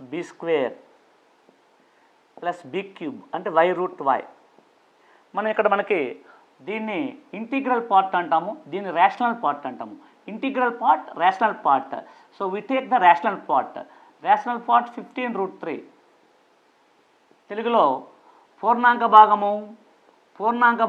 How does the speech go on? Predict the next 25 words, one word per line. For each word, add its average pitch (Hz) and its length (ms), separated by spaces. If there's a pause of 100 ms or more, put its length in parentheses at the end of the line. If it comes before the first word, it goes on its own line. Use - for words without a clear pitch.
భాగము, 196 340 (280)
అకరణీయ 262 420 (100)
భాగం 165 240
అనమాట. 135 260 (360)
మనం 196 220
అకరణీయ 262 420
భాగాన్ని 202 340
తీసుకుంటాం, 170 460
ఫిఫ్టీన్ 196 380
రూట్ 160 220
త్రీ. 147 120 (500)
So - 40 (100)
ఇక్కడ 185 200
రూట్, 233 200
రూట్ 226 180
ఉంది 233 140
కదా, 214 160
ఇది, 202 180 (120)
ఇది 160 180
చూసుకోండి. 135 360
ఇక్కడ 113 140 (480)
రూట్ 214 180 (100)
Y 220 40 (120)
కామన్ 170 280
ఉంది, 131 180